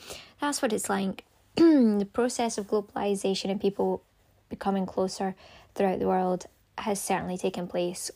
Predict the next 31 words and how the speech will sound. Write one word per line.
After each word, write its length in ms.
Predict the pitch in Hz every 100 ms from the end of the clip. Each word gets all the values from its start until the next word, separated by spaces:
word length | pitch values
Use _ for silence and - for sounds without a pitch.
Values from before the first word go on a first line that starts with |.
| -
over 300 | 208 202 196
these 340 | 180 180 -
years, 440 | 226 170 208 - -
for 120 | -
sure. 400 | 185 - - 190 - _ - _ _ - - - - -
Well, 220 | 240 240 -
I 120 | 254 294
am 220 | 254 254
going 280 | 254 240 226
to, 540 | - 226 208 196 190
um, 400 | 190 190 185 185 - - _ _
have 140 | - 202
a 60 |
think 240 | 202 214 208
about 340 | 202 196 -
what's 320 | 196 - -
really 200 | 208 202
required 420 | 196 196 196 196 196
to 60 |
be 80 | 190
said 480 | - 190 190 190 - _
today. 400 | - 214 208 190 - - - _ -
Well, 260 | 220 214 -
I 80 | 220
think 300 | 285 285 - _
<clears throat> 120 | _
what's 720 | 370 311 220 185 196 254 -
really 200 | 277 262
important 500 | 208 196 247 247 -
is 400 | 226 220 214 - - -
that 840 | 202 226 - - - - - -